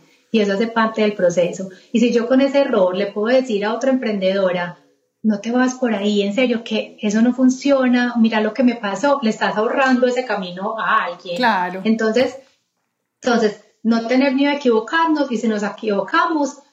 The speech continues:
Speaker 1: pues nos subamos un poquito
Speaker 2: <laughs>
Speaker 1: y continuamos.
Speaker 2: Ay, qué bonito, eso me gusta, eso me gusta, abrazar los errores.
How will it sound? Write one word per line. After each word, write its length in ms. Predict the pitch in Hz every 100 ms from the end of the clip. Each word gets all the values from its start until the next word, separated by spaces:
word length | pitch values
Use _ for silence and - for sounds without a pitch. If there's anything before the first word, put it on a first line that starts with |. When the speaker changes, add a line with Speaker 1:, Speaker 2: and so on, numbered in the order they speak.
| _ _
Speaker 1:
pues 340 | 202 196 - 190
nos 180 | 185
subamos 380 | 190 185 190 214
un 100 | 254
poquito 500 | 285 277 349 381 339
Speaker 2:
<laughs> 560 | 330 - 311 - 277 262
Speaker 1:
y 120 | 214
continuamos. 1000 | 208 208 226 214 202 190 185 185 185 - - 339 330 277 302
Speaker 2:
Ay, 240 | 269 262
qué 100 | 254
bonito, 500 | 240 240 254 247 220
eso 180 | 226 269
me 160 | 262 254
gusta, 760 | 233 233 226 - 190 214 208 - _ _ -
eso 240 | 226 240
me 140 | 247 240
gusta, 320 | 240 226 208
abrazar 340 | 214 220 220
los 180 | 214 233
errores. 600 | 247 214 202 180 175 -